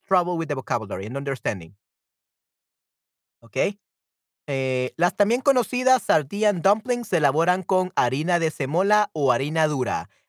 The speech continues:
agua y azafrán molido. tienen un pequeño parecido a los gnocchi, a los ñoquis, y como buena pasta italiana va acompañada de una salsa.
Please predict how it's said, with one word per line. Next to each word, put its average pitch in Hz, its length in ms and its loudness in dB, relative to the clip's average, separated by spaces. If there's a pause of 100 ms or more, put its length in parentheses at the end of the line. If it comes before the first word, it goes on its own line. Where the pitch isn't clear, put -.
(100)
agua 202 580 4
y 156 180 -4
azafrán 147 560 0
molido. 101 680 -6 (920)
tienen 254 320 0
un 240 140 0
pequeño 196 440 0
parecido 196 720 -2
a 170 100 2
los 175 160 0
gnocchi, 196 520 -4
a 143 80 0
los 160 220 -2
ñoquis, 190 800 -2 (320)
y 151 120 -4
como 135 300 0
buena 185 300 2
pasta 185 360 0
italiana 175 680 -2
va 135 240 2
acompañada 151 880 0
de 120 240 -4
una 139 360 -2
salsa. 90 580 -8